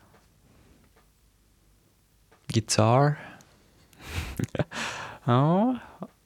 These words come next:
Speaker 2: Wes kör gitarrsolo.
Speaker 1: Solo? Alltså solo, solo?
Speaker 2: Ja. Eller alltså
Speaker 1: Ja.
Speaker 2: inte solo som i gitarrsolo så, men
Speaker 1: <laughs>
Speaker 2: mer av ett lead-soloinstrument,
Speaker 1: Ja.
Speaker 2: liksom.
Speaker 1: Ja, exakt. Ha lite melodies.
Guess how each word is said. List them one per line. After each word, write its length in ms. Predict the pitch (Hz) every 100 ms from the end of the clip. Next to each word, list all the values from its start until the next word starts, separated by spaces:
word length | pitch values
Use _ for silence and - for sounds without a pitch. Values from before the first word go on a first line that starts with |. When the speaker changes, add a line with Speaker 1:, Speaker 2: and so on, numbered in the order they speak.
| -
Speaker 2:
Wes 380 | 127 127 151 -
kör 320 | - 131 123
gitarrsolo. 640 | 139 131 127 123 160 - - - _ _ _ _ _ _ _ _ _ _ _ _ _ _
Speaker 1:
Solo? 580 | - - 185 196 - 110 - - - -
Alltså 220 | 117 113
solo, 380 | - 120 113 110
solo? 160 | -
Speaker 2:
Ja. 220 | 123 214 247 - -
Eller 140 | 120 127
alltså 120 | 139
Speaker 1:
Ja. 20 |
Speaker 2:
inte 120 | 135
solo 460 | 143 - 131 117 113
som 200 | 120 117
i 180 | 113 110
gitarrsolo 760 | 104 107 202 175 - 123 120
så, 280 | - 175 120
men 160 | 110 113 - - 151
Speaker 1:
<laughs> 320 | - - -
Speaker 2:
mer 240 | 117 113 113
av 120 | 110
ett 60 |
lead-soloinstrument, 1040 | 110 113 113 107 - 123 117 117 113 113 113
Speaker 1:
Ja. 20 |
Speaker 2:
liksom. 200 | - - - - - 117 117
Speaker 1:
Ja, 220 | 107 107 -
exakt. 440 | 127 - 143 - - _ _ _ _ _ - _ _ _ _
Ha 160 | - 107
lite 160 | 101
melodies. 840 | 104 113 98 92 92 92 107 -